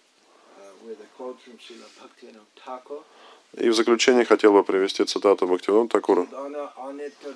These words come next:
Speaker 1: джана хаша, тахе нанавида бипода бха, намашрай кори джатами туми, такаха апана каджи". Understand this essential fact that life is temporary and filled with various kinds of,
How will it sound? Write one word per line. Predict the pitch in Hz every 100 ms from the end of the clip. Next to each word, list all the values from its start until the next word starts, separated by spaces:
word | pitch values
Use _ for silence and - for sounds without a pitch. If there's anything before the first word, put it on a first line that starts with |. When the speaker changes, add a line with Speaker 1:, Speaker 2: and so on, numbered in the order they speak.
| 127
Speaker 1:
джана | 131 143 139 135 123
хаша, | 127 117 - 151 160 123 - _
тахе | 135 127 135 147 135
нанавида | 127 127 135 170 185 143 143 135 117
бипода | 135 135 131 120 113 113 104
бха, | _ 135 127 113 113
намашрай | 131 151 151 143 135 127 131 120 -
кори | 123 117 110
джатами | 139 143 - - 117 117 -
туми, | 135 143 147 _ _ _ _ -
такаха | 147 - 165 165 170 _
апана | 120 123 131 123 117 _
каджи". | 104 107 104 135 _ _ _ _ _ _ _ _
Understand | 147 175 151 160 160 160 147
this | 139 127 - -
essential | - 196 202 151 131
fact | - 151 160 - - _ _ _ 135
that | 123 117
life | 139 185 165
is | 143 -
temporary | - 180 175 180 175 160
and | - 247 -
filled | 180 170
with | 139 -
various | 156 196 160 -
kinds | - 139 135
of, | 113